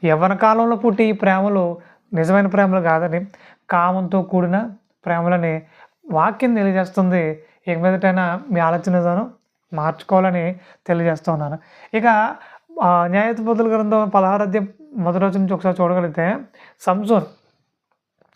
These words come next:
సంసోను దెలీలాను ప్రేమించి అంటున్నాడు. అంటే ఇది ప్రేమ, కామమా?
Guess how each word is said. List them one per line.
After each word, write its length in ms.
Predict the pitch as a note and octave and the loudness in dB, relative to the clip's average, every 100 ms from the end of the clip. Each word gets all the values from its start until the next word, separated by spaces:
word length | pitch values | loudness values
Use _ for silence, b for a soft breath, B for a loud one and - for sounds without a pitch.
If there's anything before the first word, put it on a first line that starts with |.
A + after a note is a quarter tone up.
| - | -6
సంసోను 500 | D#3+ D#3+ G3 F3 G3+ - b b F3 | -2 0 0 0 -2 -8 b b -4
దెలీలాను 580 | D3+ F3+ G3+ G3+ G3+ G3 | 0 2 2 2 -2 0
ప్రేమించి 680 | F#3 F3+ F#3 F3+ F#3+ A#3+ - _ | 0 2 0 0 -2 -2 -8 _
అంటున్నాడు. 420 | G3 D3+ D#3+ C#3 _ _ _ b b b F#3 | -6 -4 -6 -10 _ _ _ b b b -2
అంటే 140 | F#3+ | 0
ఇది 80 | F3 | 0
ప్రేమ, 480 | F3 D#3+ F#3 G3+ A#3 | 2 2 2 -2 0
కామమా? 540 | A3 G#3+ A3 A3 A3 | 0 2 0 -2 -4